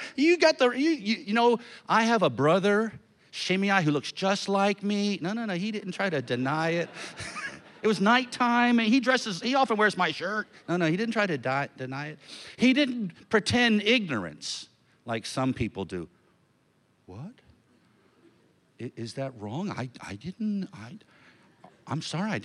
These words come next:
I didn't realize that was wrong. Are, are you saying that?" Oh, uh, come on, pfft, that's so pathetic. You know, you know you're wrong.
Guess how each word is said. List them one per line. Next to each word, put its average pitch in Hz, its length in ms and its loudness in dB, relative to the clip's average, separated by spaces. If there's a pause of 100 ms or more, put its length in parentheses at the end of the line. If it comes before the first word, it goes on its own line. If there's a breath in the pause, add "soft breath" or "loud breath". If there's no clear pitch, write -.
I 104 120 -8
didn't 117 280 -4
realize 135 580 -2
that 120 140 -6
was 98 240 -10
wrong. 127 380 -2
Are, 107 80 0
are 107 120 -4
you 135 100 2
saying 170 260 -4
that?" - 100 -8 (400)
Oh, 214 260 -6 (500 loud breath)
uh, - 140 -12 (100)
come 202 160 -4
on, 120 180 2
pfft, 98 340 -4
that's 196 220 -4
so 139 160 -2
pathetic. 120 520 -2
You 214 100 -2
know, 202 280 0
you 113 240 -4
know 214 140 -2
you're 160 220 -2
wrong. 76 360 -8